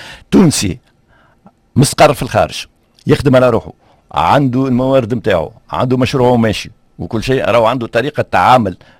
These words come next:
مع الاداره غاديك استنس بها. و-، اللي هي تو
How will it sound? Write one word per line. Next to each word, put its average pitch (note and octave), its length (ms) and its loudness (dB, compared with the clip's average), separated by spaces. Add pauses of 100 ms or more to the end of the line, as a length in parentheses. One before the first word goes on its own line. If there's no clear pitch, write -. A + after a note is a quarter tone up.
مع G2+ 260 -2
الاداره G#2 460 4
غاديك G2 360 0
استنس - 480 -4
بها. F2 260 -10 (800)
و-، G#2 100 -4 (640)
اللي F#2+ 200 -8
هي A#2+ 200 -2
تو A2 280 -2